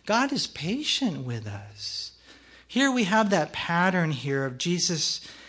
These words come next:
and his meekness and, you know, just his humility. I mean, look at verse four. He was crucified.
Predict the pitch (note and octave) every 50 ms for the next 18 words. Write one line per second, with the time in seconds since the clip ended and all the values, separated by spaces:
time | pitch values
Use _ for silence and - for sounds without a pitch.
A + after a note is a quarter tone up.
0 | - - F3 D#3+ D#3+ D#3+ D3 - D#3+ D3 D3+ D#3 E3+ F3+ F#3+ F#3 - E3+ D#3 D3
1 | C#3 C3+ C3 B2 - - - D3 C#3+ C#3+ D3 D3 C#3+ E3 F3+ F#3 F3 F3 E3+ F3
2 | F#3+ F#3+ - - G3 E3 - - G3 F3 E3 D#3+ D#3+ F3+ F#3+ G3 F#3+ F#3 F#3+ -
3 | - E3 D#3+ D3+ E3 F#3 A#3+ A#3+ A#3 G3 F#3 E3 F3+ E3+ F3 - - - G#3 A#3+
4 | A#3 F3+ D#3 F#3+ E3+ D#3+ D3+ - - - - F#3 G#3+ A#3+ - C#4 G3 - - -
5 | D#3 B2 A#2+ A2 G#2 G#2